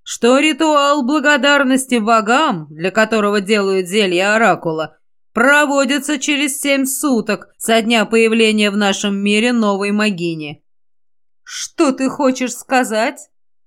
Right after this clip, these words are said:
«Часть зелья пропала после того, как ваш личный лекарь, матушка, наведывался в главный храм». «Мало ли кто шастает в храме.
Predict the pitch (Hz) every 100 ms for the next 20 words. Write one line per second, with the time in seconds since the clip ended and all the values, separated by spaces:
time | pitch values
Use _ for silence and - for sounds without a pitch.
0 | _ _ _ _ _ _ - 240 247 226
1 | 202 247 302 269 226 - 233 254 262 269
2 | 262 262 285 269 - 220 214 233 240 294
3 | 254 196 196 214 214 214 240 226 - 226
4 | 240 285 285 190 185 190 190 175 165 -
5 | 170 170 _ _ 196 233 233 254 233 240
6 | 240 240 226 196 220 226 208 214 214 214
7 | 180 160 156 - _ _ _ _ _ _
8 | _ 311 339 320 294 285 294 285 302 285
9 | 403 403 - 254 220 - 247 226 214 214
10 | 220